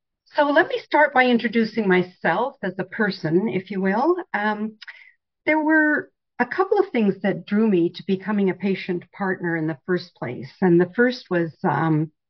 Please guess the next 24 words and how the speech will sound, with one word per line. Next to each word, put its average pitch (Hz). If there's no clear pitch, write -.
just 254
the 190
contacts 185
with 175
the 170
health 185
system, 180
which 151
is 151
very 170
often 156
a 151
driver. 147
And 220
the 226
second 381
was 254
a 214
fascination 208
with 160
systems 175
and 165
systems 190
transfer-, 170